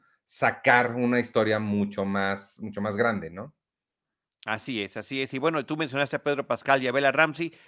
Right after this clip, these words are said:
Speaker 2: Yo menciono a Anna Torv. Estuvo, eh, solamente en
Speaker 1: Claro.
Speaker 2: tres episodios, pero me parece sensacional la participación que tuvo.
Speaker 1: Y
Speaker 2: Y por
Speaker 1: la
Speaker 2: supuesto, la de Nick Offerman, ¿no? Por supuesto.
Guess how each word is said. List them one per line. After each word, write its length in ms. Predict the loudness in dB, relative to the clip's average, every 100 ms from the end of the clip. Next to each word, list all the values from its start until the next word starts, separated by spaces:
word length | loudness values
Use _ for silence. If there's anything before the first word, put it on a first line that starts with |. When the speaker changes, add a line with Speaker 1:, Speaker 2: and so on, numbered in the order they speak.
| _
Speaker 2:
Yo 140 | 2 2
menciono 380 | 2 0 0 2
a 160 | 6 6
Anna 220 | 4 4
Torv. 300 | 6 4 2
Estuvo, 680 | -8 -6 -6 -4 -6 -8 _ _ _ -20
eh, 180 | -16 -10
solamente 500 | 0 4 4 2 -4
en 80 | -8
Speaker 1:
Claro. 0 |
Speaker 2:
tres 220 | -6 -8
episodios, 560 | -8 -8 -4 -4 -6 -10 _ _ _ 0
pero 160 | 0
me 160 | 0 0
parece 360 | 0 0 -2
sensacional 720 | -8 -10 -12 -12 -4 -2 -2 -4 _ _ _
la 220 | 2 2 2
participación 640 | -4 -4 -12 -10 -8 -10
que 80 | -10
tuvo. 300 | -14 -16 _ _ _ _ _ _ 0 4 6 8
Speaker 1:
Y 60 | 8
Speaker 2:
Y 20 |
por 160 | 6 6
Speaker 1:
la 0 |
Speaker 2:
supuesto, 420 | 6 8 8 6
la 100 | 6
de 100 | 4
Nick 220 | 4 4 6
Offerman, 480 | 8 6 4 0
¿no? 180 | 0 -2
Por 160 | -2 -4
supuesto. 580 | -6 0 0 0 _